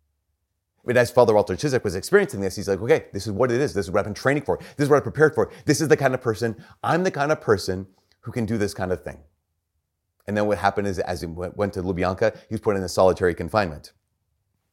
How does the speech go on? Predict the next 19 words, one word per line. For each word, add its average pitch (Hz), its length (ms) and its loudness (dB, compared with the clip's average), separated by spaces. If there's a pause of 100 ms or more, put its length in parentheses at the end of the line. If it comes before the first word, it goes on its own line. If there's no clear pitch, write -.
(300)
He 110 80 -6
was 95 100 -2
now 90 220 -2 (200)
away 98 380 2
from 95 180 -4
all 90 180 6
this, - 380 -2 (460)
everything 98 400 -2
they 85 120 -4
just - 200 -6
described, 90 500 -4 (240)
but 98 80 -6
he 104 60 0
was 104 120 -4
in 95 100 -2
a 90 60 -6
six-by-ten - 1200 -8
foot - 380 -6 (160)
room. 78 400 -12